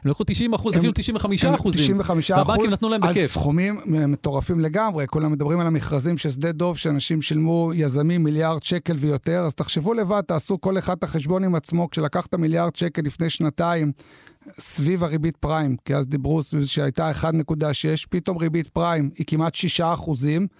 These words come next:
Speaker 2: על מיליארד שקל זה שישים מיליון שאתה צריך להוציא כל שנה רק כריבית,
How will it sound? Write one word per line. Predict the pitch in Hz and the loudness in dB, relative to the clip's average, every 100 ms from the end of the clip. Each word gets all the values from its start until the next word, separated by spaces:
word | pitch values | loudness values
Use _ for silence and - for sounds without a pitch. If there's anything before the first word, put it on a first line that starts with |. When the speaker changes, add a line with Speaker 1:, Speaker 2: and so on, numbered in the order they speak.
| - - - | -20 -20 -4
Speaker 2:
על | 147 | 0
מיליארד | 160 165 185 190 - | 2 2 0 0 -2
שקל | 202 - 220 | -4 -2 -2
זה | 175 | -2
שישים | - - 214 | -4 -2 0
מיליון | 196 196 196 190 | 0 0 0 -2
שאתה | - | -4
צריך | 180 196 180 185 - | -4 -2 -2 -2 -4
להוציא | - 165 151 - 196 170 _ _ | -2 0 0 -2 -2 -2 _ _
כל | - 185 190 | -4 0 0
שנה | - 175 180 175 | 0 0 0 0
רק | 170 185 | 0 -2
כריבית, | 175 147 151 139 180 - | -2 0 0 0 -2 -4